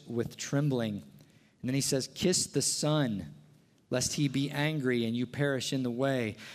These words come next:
for his wrath is quickly kindled. Blessed are all who take refuge in him." Son hadn't even come yet.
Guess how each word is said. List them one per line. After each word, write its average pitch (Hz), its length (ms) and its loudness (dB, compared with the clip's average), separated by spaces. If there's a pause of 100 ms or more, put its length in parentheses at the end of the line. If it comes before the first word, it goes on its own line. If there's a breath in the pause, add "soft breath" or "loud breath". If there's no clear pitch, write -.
for 135 120 -2
his 123 240 0
wrath 139 360 2
is 127 100 -6
quickly 147 380 0
kindled. 143 520 0
Blessed 147 440 2
are 131 200 0
all 156 340 2
who 147 140 0
take 139 280 0
refuge 131 760 0 (240 loud breath)
in 120 160 -2
him." 110 540 -2 (2000)
Son 127 280 -2
hadn't 107 200 -4
even 87 140 -10
come 120 380 -6
yet. 85 340 -12